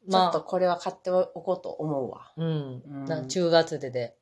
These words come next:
Speaker 2: うん。
Speaker 1: ミドルウェイト。
Speaker 2: 中厚手ね。
Speaker 1: うん。薄手、あ、中厚手、厚手ってあるけど、
Speaker 2: うんうん。
Speaker 1: 中厚手でいいと思います。
Speaker 2: わかりました。
Speaker 1: うん。私も今タイツを、中厚手のウールを買おうか迷っとる。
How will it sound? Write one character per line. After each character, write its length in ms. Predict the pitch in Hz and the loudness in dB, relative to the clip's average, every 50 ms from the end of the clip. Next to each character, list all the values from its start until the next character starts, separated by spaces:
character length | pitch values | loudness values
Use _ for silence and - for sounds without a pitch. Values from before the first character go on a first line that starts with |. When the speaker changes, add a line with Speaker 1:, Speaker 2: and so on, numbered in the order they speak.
| _ | _
Speaker 2:
う 220 | - 170 170 165 156 | -12 -8 -6 -4 -2
ん。 40 | |
Speaker 1:
ミ 80 | 156 156 | -2 -2
ド 120 | 151 156 | 0 0
ル 80 | 277 285 | 2 2
ウ 20 | |
ェ 40 | 285 | 4
イ 20 | - | 4
ト。 0 | |
Speaker 2:
中 60 | - | 2
厚 180 | 269 - 240 190 | 2 0 0 0
手 120 | 156 131 127 | 0 0 0
ね。 260 | 131 135 147 - - | 0 -4 -4 -6 -10
Speaker 1:
う 80 | 170 160 | -10 -8
ん。 140 | 151 151 - - | -8 -8 -8 -10
薄 260 | 180 - - 196 185 | -10 -8 -4 -2 2
手、 200 | 180 190 190 - | 4 4 4 4
あ、 180 | - 175 170 - - _ | 2 -2 -2 -2 -6 _
中 180 | - 175 170 165 | -6 -2 2 2
厚 160 | 165 165 160 | 2 2 0
手、 100 | 139 156 - | -4 -4 -4
厚 240 | - 139 - 151 | -6 -6 -6 -2
手 100 | 135 156 | 0 0
っ 40 | 151 - | 0 -2
て 120 | - 143 | -4 -6
あ 40 | 135 | -6
る 120 | 135 127 | -6 -6
け 120 | - - - | -6 -6 -4
ど、 140 | - 202 | 0 0
Speaker 2:
う 40 | 196 180 | 2 2
ん 20 | |
う 40 | 175 | 2
ん。 20 | |
Speaker 1:
中 200 | 170 170 160 160 | 0 0 2 2
厚 200 | 160 160 160 151 | 2 2 0 -2
手 80 | 139 131 | -2 -2
で 100 | 131 127 | -4 -6
い 100 | 123 139 | -6 -8
い 60 | 131 | -10
と 80 | - 131 | -12 -12
思 160 | 123 127 127 | -10 -10 -8
い 40 | 123 | -8
ま 140 | 123 123 123 | -8 -10 -10
す。 140 | - - _ _ _ _ - | -12 -18 _ _ _ _ -8
Speaker 2:
わ 160 | 170 180 175 | -6 -4 -2
か 100 | 175 160 | 0 0
り 140 | 156 156 151 | 2 2 0
ま 180 | 143 139 139 | 0 -2 -4
し 80 | - - | -6 -8
た。 280 | - 110 107 - - - | -10 -10 -12 -12 -12 -14
Speaker 1:
う 40 | 151 | -14
ん。 220 | 147 143 143 143 143 _ _ _ _ _ _ _ _ | -12 -12 -12 -14 -16 _ _ _ _ _ _ _ _
私 240 | - 165 160 160 165 | -8 -8 -6 -4 -4
も 100 | 151 156 | -2 -2
今 220 | 156 147 147 139 | -2 -2 -2 -4
タ 180 | - - 190 185 | -2 0 2 2
イ 100 | 170 165 | 2 2
ツ 140 | - - 147 | -2 -4 -4
を、 200 | 143 139 139 - _ | -4 -4 -4 -8 _
中 180 | - - 160 151 | -8 -4 -2 -2
厚 160 | 147 147 151 | -2 -2 -4
手 80 | 139 131 | -8 -8
の 100 | 135 143 | -6 -6
ウ 140 | 151 143 143 | -6 -6 -6
ー 40 | |
ル 120 | 131 139 127 | -4 -4 -6
を 40 | 127 | -4
買 160 | - - 151 | -2 0 0
お 140 | 147 147 143 | 2 2 0
う 20 | |
か 220 | 147 139 135 - - - _ _ _ _ _ _ - | 0 -2 -4 -4 -6 -18 _ _ _ _ _ _ -12
迷 180 | 139 143 147 | -8 -4 -4
っ 60 | 139 139 | -4 -4
と 220 | - _ - 131 | -8 _ -20 -20
る。 100 | 123 _ | -20 _